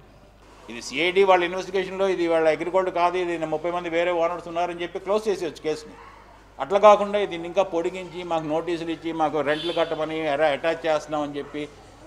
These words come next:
ఈ మధ్యతరగతి government ఉద్యోగస్తులు కానివ్వండి, retired, మా దగ్గర అయితే దగ్గర దగ్గర ఒక అర డజన్ మంది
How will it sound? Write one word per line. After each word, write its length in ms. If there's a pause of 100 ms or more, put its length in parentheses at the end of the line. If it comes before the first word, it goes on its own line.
(260)
ఈ 420
మధ్యతరగతి 680
government 440
ఉద్యోగస్తులు 560
కానివ్వండి, 440
retired, 480
మా 160
దగ్గర 220
అయితే 200
దగ్గర 200
దగ్గర 240
ఒక 100
అర 140
డజన్ 260
మంది 260